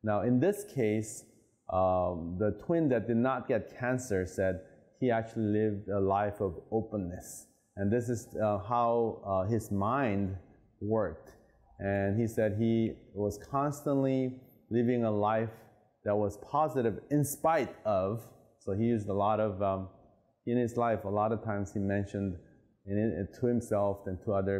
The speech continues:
people, "In spite of this or in spite of that, I am gonna live a positive life." Second,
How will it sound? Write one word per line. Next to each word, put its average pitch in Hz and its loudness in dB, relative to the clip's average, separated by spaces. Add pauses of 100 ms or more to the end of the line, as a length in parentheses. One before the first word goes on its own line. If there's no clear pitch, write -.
(140)
people, 95 -4 (460)
"In 123 0
spite 127 -2
of 113 2
this 113 -2
or 101 -4
in 101 -2
spite 107 -2
of 90 -2
that, 120 0 (300)
I 98 -2
am 98 0
gonna 98 0
live 92 0
a 87 -4
positive 92 -4
life." 87 -10 (380)
Second, 156 0